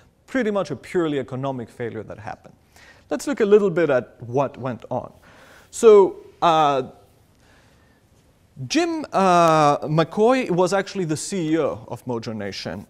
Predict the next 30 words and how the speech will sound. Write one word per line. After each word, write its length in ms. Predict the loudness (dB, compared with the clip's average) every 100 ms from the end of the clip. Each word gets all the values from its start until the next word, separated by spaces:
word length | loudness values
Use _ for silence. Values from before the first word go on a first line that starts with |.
| -6
and 200 | -4 -4
he 120 | -4
says, 420 | 0 2 2 0
"For 300 | -2 2 2
core 280 | 2 -2 0
messaging 560 | 0 -2 -2 -4 -4
protocols, 1040 | -4 0 2 2 -4 -6 -6 -6 -10 -20 -20 _ _ _ _ _ _
some 300 | -4 -2 -2
clever 500 | -4 -2 0 0 -2
users 720 | -2 0 0 0 -2 -2 -4
figured 420 | -6 -4 -4 -2
out 220 | 0 0
that 120 | -2 -6
they 100 | -6
could 200 | -8 -8
steal 420 | -8 -4 0 0
everyone 400 | 0 -2 -2 -2
else's 320 | -2 -4 -6
credit 560 | -6 0 0 2 -2 0
by 140 | -2
setting 460 | 0 0 0 0 -2
an 100 | 0
outrageously 720 | -2 -2 -4 -2 -4 -6 -4
high 220 | -2 -2
price 420 | -2 0 2 0
for 140 | -2 -4
responding 480 | -2 -2 -2 -2
to 160 | -4 -6
just 360 | -2 -2 -2 -4
this 260 | -8 -10